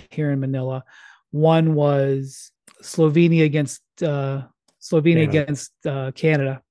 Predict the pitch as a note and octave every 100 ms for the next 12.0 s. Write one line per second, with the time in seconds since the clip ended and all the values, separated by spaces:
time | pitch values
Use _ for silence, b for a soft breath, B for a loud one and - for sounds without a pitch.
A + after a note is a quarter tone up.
0 | - E3 D#3 E3 D#3+ D#3 D#3 D3 C#3+ C3+
1 | D3+ D#3 D3+ D3+ C#3 C#3+ C3 - C#3+ C3+
2 | C3 C#3+ _ E3+ D#3+ - F3+ A3 A#3 G3+
3 | G3 - - - G#3+ D#3+ D3 D#3+ D3 D3
4 | C#3+ _ _ - F3+ E3 F#3+ F#3+ E3 -
5 | F3 - - _ F3+ E3+ D3+ B2+ D#3+ D3+
6 | C#3+ D3+ D3+ D#3 D#3 - D3+ C#3+ - -
7 | D3+ C#3+ C3+ C#3 - D3 C#3+ C#3 C3+ C#3
8 | C#3 C3+ C3+ C3 C3+ - D3 - _ D3+
9 | - D#3 C#3+ C#3 C3+ - F#3+ F#3 F3 -
10 | - G3 G#3 G#3+ G#3+ G3 F3+ D3+ C3+ C3
11 | _ - D3+ D#3 E3 - E3 D#3 - D#3+